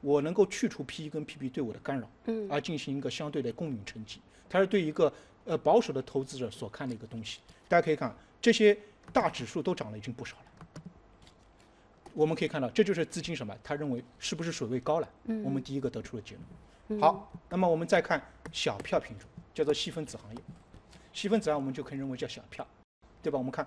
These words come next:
Speaker 1: 各行业的细分子行业龙头，或者是我们可以看都集中这儿。可以看，我们可以看他们的近一年非常可怜，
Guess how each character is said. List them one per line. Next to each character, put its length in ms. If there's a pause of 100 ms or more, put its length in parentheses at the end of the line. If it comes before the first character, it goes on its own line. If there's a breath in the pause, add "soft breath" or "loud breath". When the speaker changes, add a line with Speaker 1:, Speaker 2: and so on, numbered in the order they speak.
(260 loud breath)
Speaker 1:
各 120
行 160
业 40
的 80
细 140
分 160
子 100
行 160
业 140
龙 160
头， 180 (360)
或 100
者 80
是 120
我 100
们 80
可 100
以 40
看 120
都 120
集 100
中 160
这 100
儿。 60 (480 soft breath)
可 120
以 40
看， 180
我 80
们 80
可 80
以 40
看 160
他 140
们 100
的 60
近 240
一 80
年 180
非 120
常 120
可 160
怜， 120